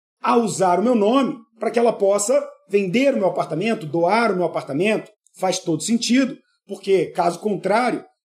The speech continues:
ela poderia pegar o meu apartamento e vender e eu, que tô longe dele, nem acompanharia o processo. E eu fui no cartório, levei uma das procurações e falei, "Eu quero só modificar ela." Sabe o que aconteceu? Pois é,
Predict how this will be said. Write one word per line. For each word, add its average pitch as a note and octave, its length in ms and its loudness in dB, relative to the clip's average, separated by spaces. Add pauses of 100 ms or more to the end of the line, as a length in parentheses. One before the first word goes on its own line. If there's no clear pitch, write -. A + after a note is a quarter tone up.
ela - 140 2
poderia G#3+ 340 2
pegar F#3 280 2
o - 20 0
meu F#3 100 0
apartamento G3+ 420 -2
e G#3 40 -10
vender A#3 260 2
e B3 200 0
eu, G3+ 180 2
que - 100 -12
tô F3 120 0
longe D#3+ 260 0
dele, G3 380 0 (180)
nem G3 160 -6
acompanharia F#3 540 -2
o F3+ 60 0
processo. - 480 -6 (460)
E G3+ 80 -6
eu A#3+ 100 6
fui C#4 260 4
no C4+ 80 4
cartório, G#3 580 0 (300)
levei A3 540 0
uma A#3 160 0
das G3+ 120 0
procurações G3+ 720 -4
e A3 40 -10
falei, G3+ 260 2
"Eu F#3+ 80 2
quero A#3 180 -2
só B3+ 180 -2
modificar G#3 720 -2
ela." C#3 240 -2 (280)
Sabe G#3+ 240 0
o G#3+ 40 -6
que G3+ 80 0
aconteceu? F#3+ 720 0 (180)
Pois C#3 220 -4
é, A#2 160 -2